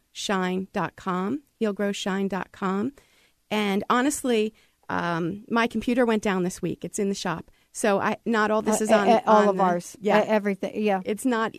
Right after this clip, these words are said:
Speaker 1: it's not all online yet, but
Speaker 2: Okay.
Speaker 1: there's a chance to sign up for my newsletter.
Speaker 2: Oh,
Speaker 1: And
Speaker 2: that's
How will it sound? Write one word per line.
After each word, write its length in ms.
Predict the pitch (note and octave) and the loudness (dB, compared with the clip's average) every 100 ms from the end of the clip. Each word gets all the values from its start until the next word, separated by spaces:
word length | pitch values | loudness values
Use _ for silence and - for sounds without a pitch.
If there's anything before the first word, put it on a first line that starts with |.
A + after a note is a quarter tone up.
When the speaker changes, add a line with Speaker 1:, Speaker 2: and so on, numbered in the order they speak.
| - | -8
Speaker 1:
it's 160 | G#3 - | -6 0
not 240 | A#3 G#3+ - | 0 0 2
all 320 | G#3 G3+ - | 4 4 0
online 580 | F#3+ G#3 G#3+ A3 G#3+ A3+ | 0 0 0 0 0 0
yet, 180 | A3 G3+ | 2 2
but 80 | A3 | 2
Speaker 2:
Okay. 80 | |
Speaker 1:
there's 160 | G#3+ G#3 | 2 0
a 60 | G#3 | -2
chance 340 | - A#3+ A#3+ - | -2 -2 -2 -4
to 100 | A#3+ | -6
sign 340 | - A3+ G#3+ | -2 0 0
up 100 | G3+ | -4
for 140 | - | -4
my 140 | G3+ F#3 | -2 0
newsletter. 560 | F#3 F3 F#3 F3 E3 | 0 0 -2 -6 -2
Speaker 2:
Oh, 80 | F3 | 0
Speaker 1:
And 80 | |
Speaker 2:
that's 80 | E3 | 2